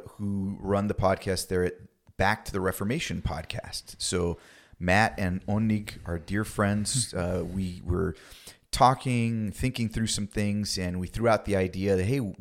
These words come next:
Speaker 1: should we just co-host some sort of a conference, a theology conference, but a theology conference that helps people to understand why theology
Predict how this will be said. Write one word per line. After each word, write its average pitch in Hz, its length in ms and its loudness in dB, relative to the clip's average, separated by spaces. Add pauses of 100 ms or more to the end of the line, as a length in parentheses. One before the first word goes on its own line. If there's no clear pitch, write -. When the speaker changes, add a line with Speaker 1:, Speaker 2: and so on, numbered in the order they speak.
(400)
Speaker 1:
should 95 260 -2
we 151 100 0
just - 280 -2
co-host 107 640 0 (400)
some 98 200 0
sort 92 180 0
of 85 60 -2
a 85 40 -4
conference, - 600 -2
a 85 60 -4
theology 117 680 4
conference, 95 600 -4
but 95 220 2
a 98 60 4
theology 127 440 2
conference 104 720 -4 (640)
that 98 440 2 (260)
helps - 680 2 (120)
people 127 360 -2
to 113 60 4
understand 107 600 0
why 104 300 4
theology 95 1000 0